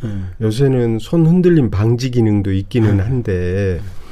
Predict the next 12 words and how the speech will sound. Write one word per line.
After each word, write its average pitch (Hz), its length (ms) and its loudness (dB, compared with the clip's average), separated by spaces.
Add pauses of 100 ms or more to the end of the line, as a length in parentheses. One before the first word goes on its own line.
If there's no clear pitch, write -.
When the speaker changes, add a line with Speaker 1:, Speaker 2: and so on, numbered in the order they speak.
(380)
Speaker 2:
손이 196 360 2
흔들려 160 500 4
버리면 90 960 -2 (680)
그 92 380 -4
정확한 98 1120 0
그 90 460 -4
표상, 120 800 -6 (160)
영상을 95 1700 -2
얻을 107 200 0
수가 - 240 -2
없잖아요. 92 560 -2
Speaker 1:
예. 95 320 0